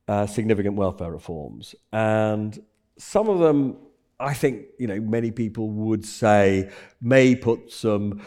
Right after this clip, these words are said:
uh, people who've got disabilities into a fair amount of difficulty, and I'm not gonna talk about,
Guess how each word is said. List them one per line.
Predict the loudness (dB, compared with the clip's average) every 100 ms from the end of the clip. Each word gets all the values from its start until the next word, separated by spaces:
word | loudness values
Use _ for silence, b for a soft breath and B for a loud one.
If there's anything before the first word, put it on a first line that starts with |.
| B B _ _ -6
uh, | -2 0 -2
people | -4 -6 -4 -2 -2 -6 -12 _ -6
who've | -4 -2
got | -4 -6
disabilities | -6 -4 -4 -4 -6 -6
into | -8 -6 -6
a | -6 _ -14
fair | -6 -4
amount | -2 -4 -6
of | -8 -12 _ _ _ _ _ -12
difficulty, | -12 -10 -12 -10 -8 -6
and | -8 -10
I'm | -4 4
not | 4 4
gonna | -4 -6
talk | -6 -6 -6
about, | -4 -2 -2 -6 -8 -20